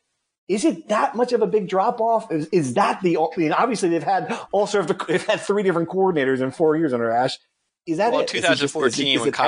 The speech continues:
Speaker 1: talent?
Speaker 2: Flood
Speaker 1: That,
Speaker 2: fir-,
Speaker 1: that
Speaker 2: uh,
Speaker 1: significantly
Speaker 2: two thousand twelve
Speaker 1: different.
Speaker 2: when he
Speaker 1: What do you
Speaker 2: first
Speaker 1: guys
Speaker 2: took
Speaker 1: got?
Speaker 2: over. He inherited a lot of Greg, Greg Schiano players. So, um, you know, the, the, the, the question is, you know, later in the Kyle Flood era, is it, is it, is the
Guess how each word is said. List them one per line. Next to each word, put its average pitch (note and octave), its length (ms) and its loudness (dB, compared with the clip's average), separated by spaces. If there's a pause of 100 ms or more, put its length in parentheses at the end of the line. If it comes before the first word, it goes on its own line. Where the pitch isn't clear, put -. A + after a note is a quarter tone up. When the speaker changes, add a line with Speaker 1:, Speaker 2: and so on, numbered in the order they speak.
Speaker 1:
talent? E3+ 60 0
Speaker 2:
Flood B2 120 -4
Speaker 1:
That, C#3 100 4
Speaker 2:
fir-, B2 180 -4
Speaker 1:
that D3 240 0
Speaker 2:
uh, C3 60 -2
Speaker 1:
significantly B2 180 0
Speaker 2:
two - 80 -4
thousand A#2 240 2
twelve A#2+ 240 0
Speaker 1:
different. - 20 -6
Speaker 2:
when A2+ 80 -2
he A2+ 60 -2
Speaker 1:
What G#2+ 60 -4
do A2+ 40 2
you G#2 60 2
Speaker 2:
first F#2+ 100 -2
Speaker 1:
guys F#2 100 2
Speaker 2:
took A2 80 2
Speaker 1:
got? A2 60 2
Speaker 2:
over. G#2+ 200 0 (200)
He C#3 120 0
inherited C3+ 380 2
a A#2+ 40 2
lot A#2 200 2
of A#2 60 -2
Greg, A#2+ 220 0 (100)
Greg A2+ 200 2
Schiano A2 360 0
players. G#2+ 360 2
So, G2+ 240 0 (400)
um, A2+ 420 0 (200)
you C3 80 2
know, A2 200 2 (340)
the, E3 120 0
the, D3 280 0
the, C#3+ 220 0
the C3 100 0
question C3 460 0
is, A2 320 0 (120)
you A#2+ 120 2
know, A2+ 120 4 (160)
later C#3+ 500 0
in B2 100 -2
the A#2+ 40 -2
Kyle A#2+ 280 0
Flood A#2+ 220 0
era, A2+ 340 2 (320)
is A2+ 120 0
it, A#2 200 -2
is B2+ 400 -2
it, A#2+ 160 0
is A#2+ 220 0
the A#2+ 180 0